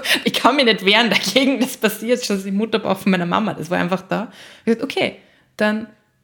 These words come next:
dann, dann mache ich das jetzt einfach. Weil, sorry,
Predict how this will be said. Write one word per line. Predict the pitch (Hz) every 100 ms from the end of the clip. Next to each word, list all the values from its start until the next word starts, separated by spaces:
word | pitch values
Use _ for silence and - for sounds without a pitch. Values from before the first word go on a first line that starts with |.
| _
dann, | 208 196 202 202
dann | 214 208
mache | 220 - 370
ich | 240
das | 196
jetzt | 190 -
einfach. | 196 196 214 - _ _ _ -
Weil, | 190 185 - _ _ _
sorry, | - 220 202